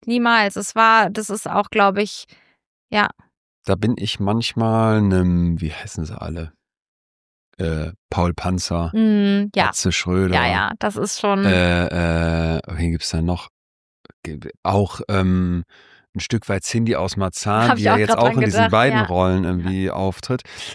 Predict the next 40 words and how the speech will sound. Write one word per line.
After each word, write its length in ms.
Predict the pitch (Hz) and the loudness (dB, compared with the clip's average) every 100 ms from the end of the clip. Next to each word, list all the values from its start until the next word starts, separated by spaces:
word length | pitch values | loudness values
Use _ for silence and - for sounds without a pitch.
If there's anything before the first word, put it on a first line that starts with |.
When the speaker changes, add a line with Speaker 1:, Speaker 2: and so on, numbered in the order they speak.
| - - | -12 -2
Speaker 2:
Ähm, 600 | 95 95 95 95 90 87 _ _ _ _ _ | 0 0 0 0 -2 -4 _ _ _ _ _
da 140 | - 101 | 0 2
bin 100 | 127 | 2
ich 140 | - | 2
oft, 320 | 113 - - - - | -2 -4 -14 -16 -6
äh, 640 | 104 104 107 101 101 95 | -2 0 2 2 2 0
da 0 | - | 0
denk 160 | 101 107 | 0 0
ich, 60 | 73 | 0
oh, 140 | 98 | -2
das 160 | 98 98 | -2 -4
ist 180 | - - - | -6 -8 -6
was 220 | 90 - | -4 -4
Gutes. 420 | 101 82 73 - - | -4 -4 -6 -8 -4
Speaker 1:
Ja, 160 | 175 | -4
voll. 360 | - - - - - _ _ _ - | -4 -4 -4 -4 -14 _ _ _ -2
Speaker 2:
Weil 220 | 90 90 | 0 2
Speaker 1:
Voll. 160 | 135 98 | 2 0
Speaker 2:
du 100 | 92 | -4
kannst 400 | - 113 - 98 | 0 0 0 2
deine 180 | 92 | 2
Sachen 300 | 90 107 120 | 2 2 2
machen, 240 | 123 127 120 | 2 2 0
du 80 | 95 | 0
kannst 200 | 101 92 | -2 0
deine 80 | 92 | 0
Sachen, 180 | 104 104 | -2 -2
aber 140 | 98 | 0
du 80 | 90 | 0
hast 160 | - - | -2 0
immer 200 | 123 127 | 2 2
so 100 | 110 | 2
einen 200 | 104 98 | 0 0
Schutz, 540 | - 160 - - - | -2 -2 -2 -4 -2
so 60 | 98 | 0
ein 60 | 90 | 0
Speaker 1:
Ja, 140 | - | 0
Speaker 2:
Stück 160 | - 110 | 0 2
weit 180 | |
Speaker 1:
ja. 40 | 113 | 2